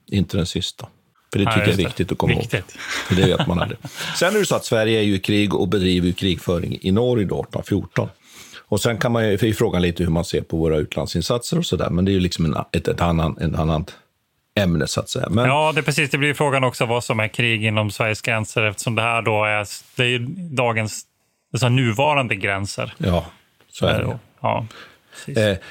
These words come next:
Speaker 1: och att Sverige också då ju bedriver krig som stat, det är ju viktigt att komma
Speaker 2: Mm.
Speaker 1: ihåg. Men
Speaker 2: Vilken,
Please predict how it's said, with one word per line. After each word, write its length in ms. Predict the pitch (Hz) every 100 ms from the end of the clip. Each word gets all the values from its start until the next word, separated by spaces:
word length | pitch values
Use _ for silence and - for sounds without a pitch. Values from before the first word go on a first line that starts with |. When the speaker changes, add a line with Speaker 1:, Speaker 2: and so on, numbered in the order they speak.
| - -
Speaker 1:
och 280 | 127 117 -
att 200 | 123 117
Sverige 600 | - 120 107 101 107 110
också 500 | 113 101 - - 104
då 320 | 92 95 90
ju 180 | 90 92
bedriver 640 | 85 - 98 87 90 90
krig 380 | 85 - 87 -
som 220 | - 90
stat, 760 | - - 127 101 - - - -
det 180 | - 82
är 40 |
ju 240 | - -
viktigt 360 | - - - -
att 80 | -
komma 160 | -
Speaker 2:
Mm. 100 | 104 110
Speaker 1:
ihåg. 100 | -
Men 420 | 175 180 135 156
Speaker 2:
Vilken, 260 | 156 -